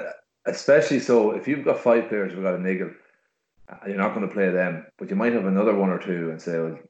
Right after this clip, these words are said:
geez, we're not risking them." So you could see very weakened teams,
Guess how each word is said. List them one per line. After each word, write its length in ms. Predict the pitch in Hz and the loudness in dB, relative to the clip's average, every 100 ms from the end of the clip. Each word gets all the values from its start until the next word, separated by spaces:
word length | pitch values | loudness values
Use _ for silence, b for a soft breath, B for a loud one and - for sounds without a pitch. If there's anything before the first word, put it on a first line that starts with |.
| _ - | _ -4
geez, 180 | 95 | -2
we're 60 | 85 | 0
not 140 | 90 | -2
risking 320 | 82 90 - 85 | -2 -4 -6 -6
them." 300 | 85 78 - - - | -4 -6 -12 -20 -4
So 100 | 101 | -2
you 60 | |
could 160 | 143 143 | 0 2
see 120 | 135 | 4
very 240 | 98 110 117 | 4 6 6
weakened 380 | 110 101 90 | 4 0 -2
teams, 500 | 92 85 80 - - | -2 -4 -6 -12 -20